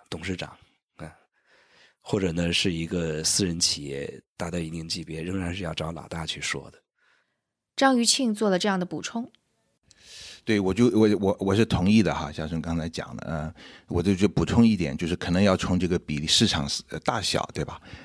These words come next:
Speaker 3: 来，来说，那可能就是像国企啊、央企啊这些企业占的比例跟美国这边是相差挺大的。那，那像是周末刚刚说是微软拿了政府一个什么十四个亿的什么一个订单什么，所以美国也是有政府采购的，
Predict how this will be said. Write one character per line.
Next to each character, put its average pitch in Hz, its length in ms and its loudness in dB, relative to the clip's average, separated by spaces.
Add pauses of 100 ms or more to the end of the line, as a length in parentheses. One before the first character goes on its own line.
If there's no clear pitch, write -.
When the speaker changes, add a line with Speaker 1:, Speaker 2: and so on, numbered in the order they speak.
Speaker 3:
来， 69 180 -2
来 69 180 -2
说， 78 200 -2
那 80 160 4
可 - 160 -2
能 76 220 2
就 80 120 -2
是 76 160 -2
像 71 240 -2
国 80 180 4
企 78 240 2
啊、 73 120 0
央 80 200 2
企 82 220 2
啊 57 100 -4
这 78 120 -6
些 73 160 -2
企 - 280 0
业 71 180 -2 (400)
占 82 160 4
的 82 120 4
比 69 220 0
例 82 160 4
跟 82 140 4
美 71 200 2
国 73 160 0
这 73 160 -6
边 67 180 -6
是 - 140 -6
相 71 200 -8
差 73 160 -8
挺 65 200 -12
大 71 160 -8
的。 76 360 -8
那， 80 140 -2
那 78 80 -4
像 80 260 0
是 85 120 -6
周 101 180 6
末 98 160 4
刚 95 180 2
刚 92 240 2 (360)
说 90 200 0
是 80 240 2
微 95 200 6
软 76 200 4
拿 73 200 -2
了 76 100 -2
政 82 220 2
府 - 180 -6
一 62 100 -4
个 71 160 -2
什 69 160 -2
么 69 120 -4
十 - 180 0
四 - 180 0
个 85 120 4
亿 92 260 6
的 65 220 -2
什 - 120 -6
么 - 200 -8
一 71 100 -4
个 78 80 -2
订 76 240 2
单 76 220 2
什 71 100 -6
么， 58 80 -8
所 90 140 4
以 - 20 8
美 80 160 6
国 95 140 6
也 - 120 0
是 - 140 2
有 73 100 0
政 85 200 2
府 80 120 -4
采 - 220 -6
购 - 220 -6
的， - 60 -20